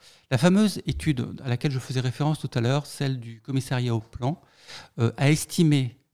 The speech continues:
que entre deux mille vingt et deux mille trente, la croissance du parc de résidence service senior allait, selon,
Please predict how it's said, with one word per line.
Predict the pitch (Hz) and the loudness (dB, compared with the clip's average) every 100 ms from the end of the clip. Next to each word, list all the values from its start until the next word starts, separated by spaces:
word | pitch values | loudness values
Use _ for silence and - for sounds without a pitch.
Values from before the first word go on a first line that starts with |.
| _ | _
que | - 120 - _ | -2 -2 -2 _
entre | 123 - 117 | -8 -4 0
deux | |
mille | 143 160 151 | 2 2 2
vingt | 147 131 | 0 -2
et | 120 | -2
deux | 117 | -2
mille | 120 | -2
trente, | 110 131 147 - - _ _ _ _ - | -2 -4 -4 -6 -18 _ _ _ _ -4
la | 123 | -4
croissance | - - 175 - 165 135 127 - - _ _ _ | -2 0 0 0 -2 -2 -4 -8 -10 _ _ _
du | 120 | -8
parc | - 131 - - | -2 -4 -4 -6
de | 127 | -4
résidence | 117 120 120 | -4 -4 -6
service | 113 117 110 | -4 -8 -6
senior | 113 110 135 170 _ _ _ _ _ _ _ | -4 -2 0 -2 _ _ _ _ _ _ _
allait, | 135 147 143 | 2 4 2
selon, | - - - 160 160 147 | -2 -6 4 6 6 4